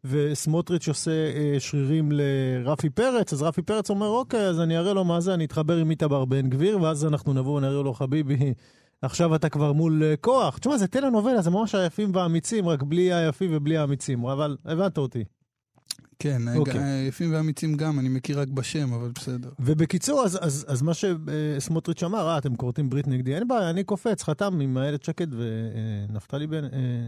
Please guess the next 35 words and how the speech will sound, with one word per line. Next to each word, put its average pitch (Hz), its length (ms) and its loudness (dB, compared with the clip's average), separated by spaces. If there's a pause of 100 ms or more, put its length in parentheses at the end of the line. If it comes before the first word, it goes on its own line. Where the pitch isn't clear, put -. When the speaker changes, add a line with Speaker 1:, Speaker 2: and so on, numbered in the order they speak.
(120)
Speaker 1:
כן, 175 160 -2
נפתלי 180 260 -2
בנט, 170 220 -2
נכון, 143 240 -2
חתם 160 280 0
איתם, 156 320 0
ואז 196 160 -2
בעצם 208 340 0
הש-, 160 80 0
השאיר 180 360 0
את, 180 160 -2
אה, 190 40 -2
רפי 190 200 -2
פרץ 185 340 -4
עם, 180 200 0
אה, 175 260 0 (320)
Speaker 2:
את, - 180 -6
אה, 139 220 2
לא, 156 200 0 (220)
אה, 131 100 -2
מי? 147 200 2
סמוטריץ' 185 600 -2
חתם 151 100 -6
עם 135 60 -2 (200)
Speaker 1:
סמוטריץ', 147 240 2
סליחה, 139 240 4
Speaker 2:
בנט. 139 80 4
Speaker 1:
סמוטריץ', 156 500 2
שמוט-, 170 300 2
אה, 135 120 0
סמוטריץ' 180 500 0
חתם 156 280 0
עם 147 120 0
בנט 160 260 2
ושקד, 202 460 0